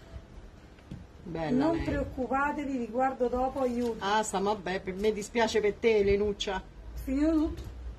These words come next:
Speaker 2: <laughs> Oggi è stata una diretta molto intensa.
Speaker 1: Molto intensa.
Speaker 2: Eh, Sara ha detto che non ci cambia con nessuno.
Speaker 1: Mm.
Speaker 2: Mm.
Speaker 1: E si è fatto
Speaker 2: Ma che è una
Speaker 1: piccolo
Speaker 2: minaccia,
Speaker 1: l'affare.
Speaker 2: Sare?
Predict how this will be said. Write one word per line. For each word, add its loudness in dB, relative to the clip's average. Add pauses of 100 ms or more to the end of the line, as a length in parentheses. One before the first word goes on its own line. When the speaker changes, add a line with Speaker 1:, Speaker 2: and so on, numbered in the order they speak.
(140)
Speaker 2:
<laughs> -2 (1040)
Oggi 0
è 2
stata 2
una 2
diretta 0
molto 0
intensa. 2
Speaker 1:
Molto 2
intensa. 0
Speaker 2:
Eh, 8
Sara 8
ha 8
detto -2
che 0
non 0
ci -4
cambia -2
con 0
nessuno. 0
Speaker 1:
Mm. -2 (280)
Speaker 2:
Mm. 4 (200)
Speaker 1:
E -8
si -4
è -4
fatto 2
Speaker 2:
Ma 4
che 8
è 12
una 8
Speaker 1:
piccolo 6
Speaker 2:
minaccia, 4 (180)
Speaker 1:
l'affare. 4
Speaker 2:
Sare? 4